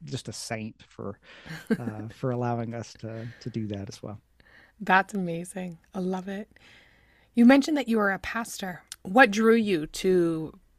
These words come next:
Speaker 2: pastoral? Because your family was in,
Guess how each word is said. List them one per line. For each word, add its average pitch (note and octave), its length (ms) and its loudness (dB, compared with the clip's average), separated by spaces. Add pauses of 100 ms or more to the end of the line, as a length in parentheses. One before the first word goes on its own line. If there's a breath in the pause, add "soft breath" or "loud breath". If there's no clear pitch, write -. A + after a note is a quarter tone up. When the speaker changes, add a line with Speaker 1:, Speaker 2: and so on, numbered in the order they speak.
Speaker 2:
pastoral? F#3 680 0
Because F#3+ 520 -2 (100)
your F#3 180 0
family B3 440 0
was F3+ 460 -4 (180)
in, F3+ 140 -2